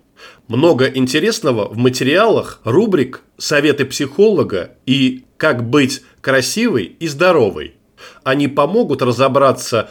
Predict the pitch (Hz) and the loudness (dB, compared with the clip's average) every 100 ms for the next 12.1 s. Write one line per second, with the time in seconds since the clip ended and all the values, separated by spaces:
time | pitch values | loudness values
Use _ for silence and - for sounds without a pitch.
0 | - 110 - - - 143 147 180 220 123 | -12 -6 -6 -4 -6 -2 0 2 2 0
1 | 107 - 151 135 131 131 117 165 160 131 | -4 -4 -8 -4 -2 0 2 0 0 -4
2 | 127 147 143 95 78 71 _ _ - - | 0 2 2 0 -6 -14 _ _ -20 -20
3 | - 143 - 135 - - 127 151 220 165 | -2 0 0 -2 -4 0 4 4 2 -2
4 | - 104 95 - 131 147 196 180 143 185 | -2 -4 -4 -4 -2 0 4 4 2 -6
5 | - 101 92 78 - _ _ - 107 160 | -4 -6 -6 -12 -18 _ _ -14 0 2
6 | 156 117 127 123 110 247 254 110 85 _ | 2 2 0 0 0 -2 0 -4 -4 _
7 | - 98 143 208 196 196 190 127 117 185 | -16 -4 0 0 0 -4 -4 -8 -6 -8
8 | 185 139 107 92 - _ _ - _ 131 | -6 -4 -4 -6 -14 _ _ -20 _ -2
9 | 139 175 156 147 110 156 147 135 127 135 | 2 2 2 0 -2 0 2 0 0 0
10 | 123 120 113 139 120 127 120 147 220 156 | 0 -4 -2 -2 -2 -4 -4 -2 -4 -2
11 | 110 85 - 185 180 220 143 107 87 78 | -2 -2 -8 -10 -6 -4 -2 -2 -4 -6